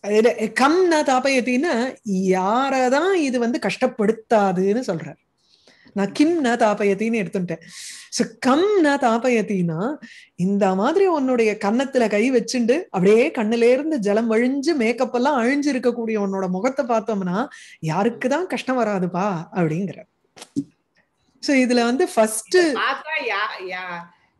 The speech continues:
Speaker 2: யாரைத்தான் அது கஷ்டப்படுத்தாது? இந்த
Speaker 1: கரெக்ட்.
Speaker 2: திருஷ்யம் வந்து
Speaker 1: கம் ந தாபயதி.
Speaker 2: ம்.
Speaker 1: ஆமா. அதுல இந்த முதல் லைன் பூரா உங்களுக்கு வந்து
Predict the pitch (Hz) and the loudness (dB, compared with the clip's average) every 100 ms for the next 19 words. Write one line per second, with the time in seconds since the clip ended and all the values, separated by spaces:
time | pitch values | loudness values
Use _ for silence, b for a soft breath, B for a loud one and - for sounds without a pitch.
0 | _ 165 190 240 294 285 277 285 370 277 | _ -8 -6 -2 -4 -4 -4 -4 -4 -8
1 | 254 226 - 247 220 196 185 170 180 180 | -6 -8 -6 -8 -10 -8 -8 -6 -10 -10
2 | 180 165 165 156 156 208 151 226 220 - | -14 -16 -12 -6 0 2 0 -8 -12 -16
3 | 302 285 214 180 226 247 311 254 240 381 | -12 -8 -8 0 4 4 4 2 2 0
4 | 214 175 170 175 165 - 254 240 175 170 | -2 -4 -2 -4 -4 -4 -2 -2 -4 -8
5 | - _ _ _ 135 175 190 156 - B | -16 _ _ _ -12 -4 -2 -2 -6 B
6 | B B B B B 190 208 262 381 285 | B B B B B 0 2 4 4 4
7 | 226 208 190 277 339 320 269 214 233 262 | 4 2 2 4 4 2 2 0 0 0
8 | 294 311 311 285 277 370 285 226 208 208 | 2 4 4 2 2 4 4 2 0 0
9 | 185 190 277 392 | 0 2 2 0